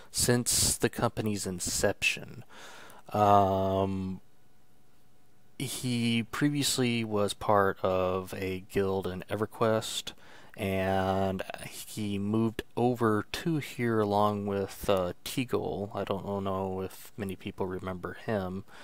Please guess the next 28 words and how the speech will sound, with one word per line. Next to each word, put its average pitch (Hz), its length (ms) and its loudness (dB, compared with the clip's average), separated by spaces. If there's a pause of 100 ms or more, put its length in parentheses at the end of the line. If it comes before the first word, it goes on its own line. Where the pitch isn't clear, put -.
(360)
Uh, 95 180 -2
it's - 200 -4
T - 380 -2
I 101 180 2
G 101 460 -6
O 98 180 0
L 98 300 -4 (100)
E. 98 380 -8 (640)
Uh, 98 580 6 (100)
and 104 1080 4 (200)
they 104 480 6
became 104 600 0
creative 101 480 0
officers 95 460 -2
here 92 180 -2
at - 140 -6
Blizzard. 165 340 2 (720)
And 101 500 4
they 98 300 4
had 95 240 -2
been 98 100 -8
working 95 420 -4
on 92 480 -2
almost 92 540 -4
every 101 240 -2
single 101 400 -2
Blizzard 95 560 -2
Entertainment 95 680 -6